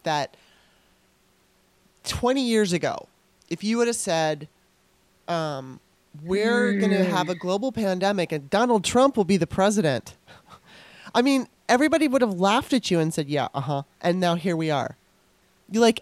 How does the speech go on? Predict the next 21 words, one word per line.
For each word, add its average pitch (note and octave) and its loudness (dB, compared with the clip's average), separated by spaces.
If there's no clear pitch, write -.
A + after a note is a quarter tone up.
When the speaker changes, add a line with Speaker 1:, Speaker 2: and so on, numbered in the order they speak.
Speaker 1:
anybody B3 0
who G#3 -4
would G3+ 0
be F#3+ -2
president, D#3+ -2
whether F#3+ 4
it E3+ 0
was E3 -2
Mitt F#3 0
Romney G3+ 0
or D#3+ 0
Hillary F#3 2
Clinton A3 0
or D#3+ 0
Obama G3 2
or E3+ 0
whatever C#4+ 4
president, F#3+ 0
George G#3+ -2
W. G#3+ 0
Bush, F#3+ 2